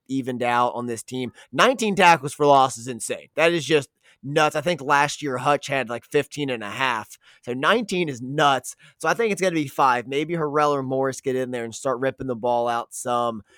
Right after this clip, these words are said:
So I think that one's gonna be, uh, close. But man, you know, th-, we have not been, you know, in a dry spell with defensive line or pass rushers under Harbaugh.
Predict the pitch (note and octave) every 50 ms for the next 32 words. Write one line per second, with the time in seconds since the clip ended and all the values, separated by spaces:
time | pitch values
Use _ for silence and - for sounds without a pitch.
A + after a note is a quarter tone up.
0 | _ _ - - B2 B2+ C#3+ D#3+ D3 A2+ G#2 C3+ C#3 C#3 B2 D3 C#3+ C3 A#2 A#2
1 | C3+ B2+ A#2+ A2 A#2+ A2+ G#2 _ _ _ - B2 A2+ G#2+ G#2+ G2 - _ _ -
2 | - - C#3+ D3 C#3+ C#3 C3+ - - - - A#2+ F#2 G#2+ A#2 B2 D3 D#3+ D3 A#2+
3 | G2+ F#2+ - _ _ B2+ D3 D#3+ F3+ G3+ G3+ - - - _ _ D3 - F3 A3+
4 | C4+ A3 F3 F3 F#3 G3 - - F3+ G#3+ G#3 F#3+ F3+ F3 E3+ E3 E3 - - F#3
5 | F#3 E3 C#3 D#3 F#3 F#3+ F3+ F3+ F3+ - - - - E3 D3 C3+ B2+ C3 C#3+ C#3+
6 | - - D3+ - - D#3+ E3 D#3+ C#3+ D#3 B2+ B2+ C3+ D3 D3+ D#3 D3+ D3+ C#3 C3+
7 | - - D#3 D3+ C#3+ C#3 C#3 - - C#3+ C3 - - B2+ D3+ C#3+ C3+ C3+ B2 A#2+
8 | D3 C#3+ C#3 C3+ A#2 B2 A2 A#2